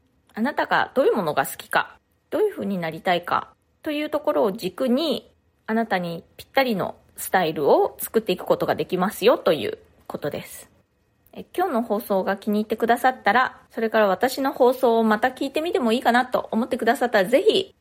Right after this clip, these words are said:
チャンネルのフォローもよろしくお願いします。それから質問やリクエスト、相談も受け付けていますので、何でも気軽に送ってください。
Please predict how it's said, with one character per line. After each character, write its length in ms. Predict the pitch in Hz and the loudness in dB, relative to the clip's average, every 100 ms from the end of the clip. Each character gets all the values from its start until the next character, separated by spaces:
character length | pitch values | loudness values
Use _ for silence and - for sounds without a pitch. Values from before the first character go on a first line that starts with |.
| - | -10
チ 120 | 233 | -2
ャ 40 | |
ン 80 | 220 | 2
ネ 100 | 233 | 2
ル 80 | 247 | 0
の 120 | 247 | -2
フ 140 | - 302 | 0 4
ォ 20 | |
ロ 140 | 277 | 4
ー 20 | |
も 180 | 190 - - | 2 -2 -2
よ 100 | 165 | -2
ろ 80 | |
し 80 | 196 | -2
く 80 | 214 | 0
お 40 | |
願 240 | 196 190 190 | 0 2 0
い 40 | |
し 160 | - 220 | 2 2
ま 140 | 247 | 2
す。 220 | - - _ _ _ _ _ - | 0 -14 _ _ _ _ _ -10
そ 60 | |
れ 80 | 240 | -6
か 120 | 233 | 0
ら 140 | 220 233 | 2 0
質 240 | - - | -4 -6
問 240 | 311 311 311 | 0 0 2
や 240 | 285 - 202 | 2 2 -4
リ 140 | 202 | -2
ク 140 | - | 4
エ 80 | 285 | 4
ス 140 | 320 - | 4 0
ト、 300 | 175 - - | 0 0 -8
相 300 | - 269 277 | -6 0 2
談 400 | 262 262 240 - - | 2 2 0 -6 -2
も 200 | 277 - | 0 0
受 160 | 190 185 | -2 -4
け 60 | |
付 160 | - 208 | -2 -2
け 60 | - | 2
て 80 | |
い 60 | 214 | 2
ま 140 | 214 | 2
す 160 | 233 - | 0 -2
の 140 | 160 | -4
で、 300 | 185 294 - - _ _ - | 2 2 2 -10 _ _ -8
何 240 | 214 254 | -2 0
で 60 | 240 | 0
も 160 | 226 214 | 0 -2
気 180 | - 220 | -2 0
軽 200 | 262 240 | 2 2
に 180 | 240 - | 0 0
送 180 | - 254 | -6 -4
っ 20 | |
て 140 | 240 | -4
く 80 | 233 | -2
だ 100 | 247 | -2
さ 240 | - 254 | 2 0
い。 100 | 226 | 0